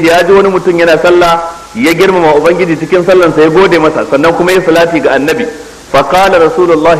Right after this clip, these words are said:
صلى الله عليه وآله وسلم، sai Annabi sallallahu alaihi wasallam tabbata gare shi yace da shi, "Ud'u tujab wa sal tu'ta." Yanzu roki abin da zaka roka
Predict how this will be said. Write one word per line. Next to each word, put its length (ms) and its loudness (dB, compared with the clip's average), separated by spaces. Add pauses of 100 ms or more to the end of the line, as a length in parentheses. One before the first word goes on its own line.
(140)
صلى 180 0
الله 320 2
عليه 300 2
وآله 400 0
وسلم، 540 0 (500)
sai 160 0
Annabi 160 -2
sallallahu 80 2
alaihi 240 2
wasallam 240 -2
tabbata 240 0
gare 240 2
shi 160 -2
yace 160 -2
da 160 0
shi, 120 -2 (200)
"Ud'u 480 2
tujab 280 2 (200)
wa 240 2
sal 320 0
tu'ta." 380 -2 (840)
Yanzu 320 2
roki 240 2
abin 240 0 (140)
da 100 2
zaka 140 -2
roka 260 2